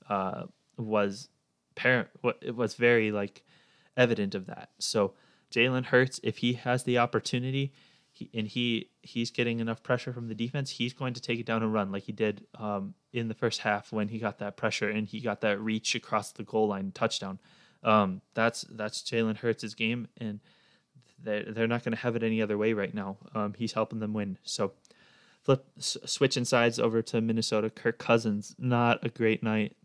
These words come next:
Three interceptions. Uh, Q B R, seventeen point five. Ugh, woof. One touchdown pass, um, to Irv Smith Junior. So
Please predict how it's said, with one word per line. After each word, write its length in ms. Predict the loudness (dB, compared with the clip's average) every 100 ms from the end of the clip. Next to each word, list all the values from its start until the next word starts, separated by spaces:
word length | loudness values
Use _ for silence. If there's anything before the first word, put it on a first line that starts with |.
| _
Three 240 | -2 0 0
interceptions. 760 | -2 -2 -2 0 -2 -2 -4 _ _ _ _ _ _ _ 0
Uh, 300 | 2 2 -2 -6
Q 200 | -4 -2
B 180 | 0
R, 300 | 0 2 0
seventeen 600 | -2 -4 -2 -2 -4 -6
point 280 | -4 -8 -10
five. 440 | -10 -8 -8 -10 -14 -6
Ugh, 200 | -2 -2 -4
woof. 440 | -14 0 2 0 _ _ _ _ _ _
One 200 | 2 2
touchdown 480 | 2 2 2 0 -2
pass, 600 | 0 2 2 2 -4 -10 _ _ -14
um, 400 | -4 0 0 0 -2
to 200 | -2 4
Irv 240 | 4 4
Smith 400 | 0 0 0 0
Junior. 460 | -2 0 2 0 -2
So 340 | 2 2 2